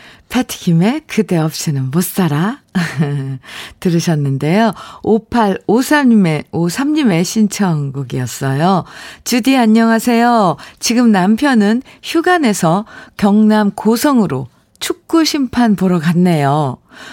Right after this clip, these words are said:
코로나로 인해 식사도 제대로 못하는 것 같아요. 숙소에만 있어서 맨날 배달 음식, 편의점 음식만 먹고요.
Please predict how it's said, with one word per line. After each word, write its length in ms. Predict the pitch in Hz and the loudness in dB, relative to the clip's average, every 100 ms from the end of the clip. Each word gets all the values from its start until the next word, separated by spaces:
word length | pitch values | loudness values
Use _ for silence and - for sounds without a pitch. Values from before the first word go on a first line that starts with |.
| - | -20
코로나로 580 | - 330 330 330 277 262 | -4 0 2 2 0 2
인해 520 | 254 202 196 196 196 - - | 2 4 4 2 0 -4 -10
식사도 720 | - - - 254 196 202 214 | -10 -4 -2 0 0 0 0
제대로 460 | 214 180 156 147 | -2 -2 -2 -2
못하는 760 | 143 151 - - 170 160 147 147 | -4 -6 -10 -6 -2 -2 -2 -2
것 160 | 143 160 | -2 -2
같아요. 720 | - 160 - 147 147 185 170 - - - - | -4 -4 -2 0 2 2 0 -4 -20 -20 -12
숙소에만 760 | - 247 - 277 240 208 196 | -8 -6 -2 0 2 2 2
있어서 500 | 165 - 147 - 254 | 0 -2 -4 -2 0
맨날 600 | 220 151 156 165 147 190 277 - - | 2 0 2 0 2 0 -2 -10 -20
배달 380 | - 208 214 247 | -2 0 2 2
음식, 500 | 214 202 - 208 208 202 - - - | 2 0 0 2 0 -2 -16 -20 -8
편의점 720 | - 320 302 247 233 226 208 | -4 -2 -2 0 2 4 4
음식만 680 | 202 202 - 196 190 190 | 2 2 2 2 2 2
먹고요. 540 | 170 151 - 233 247 | 2 0 -2 0 0